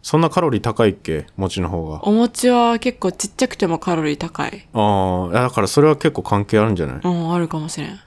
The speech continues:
Speaker 1: どんだけ網網でギュッて糖が入ってるかみたいな。
Speaker 2: うんうんうん。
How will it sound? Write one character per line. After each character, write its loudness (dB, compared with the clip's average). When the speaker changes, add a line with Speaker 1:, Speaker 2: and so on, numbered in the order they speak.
Speaker 1:
ど -2
ん 2
だ 2
け 2
網 4
網 4
で -2
ギ -2
ュ 0
ッ -8
て -6
糖 0
が -4
入 -4
っ -20
て -12
る -6
か -6
み -8
た -10
い -10
な。 -10
Speaker 2:
う -2
ん -2
う -2
ん -2
う -4
ん。 -6